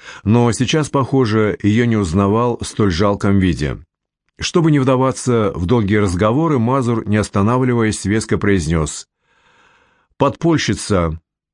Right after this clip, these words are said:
из застенков, можно сказать». И стал подниматься по ступенькам со своей нетяжелой ношей,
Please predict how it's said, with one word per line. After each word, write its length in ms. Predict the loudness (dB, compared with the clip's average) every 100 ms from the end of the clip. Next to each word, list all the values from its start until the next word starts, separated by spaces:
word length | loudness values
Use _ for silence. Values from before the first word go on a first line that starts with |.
| _
из 160 | 0 0
застенков, 960 | 2 -2 -2 0 0 2 -2 -2 -12 -6
можно 320 | -2 0 0
сказать». 760 | -2 -2 0 0 -2 -6 -12 -14 _ _ _ _ -20 -20 -20 -6
И 120 | -2
стал 320 | -2 0 -2 0
подниматься 680 | 0 2 2 2 -2 -4
по 140 | -2 -2
ступенькам 720 | -2 -2 2 0 2 0 -2
со 180 | -2 -4
своей 540 | -2 0 0 0 -4 _
нетяжелой 680 | 0 2 0 2 0 0
ношей, 600 | 0 0 -2 -2 -4 -4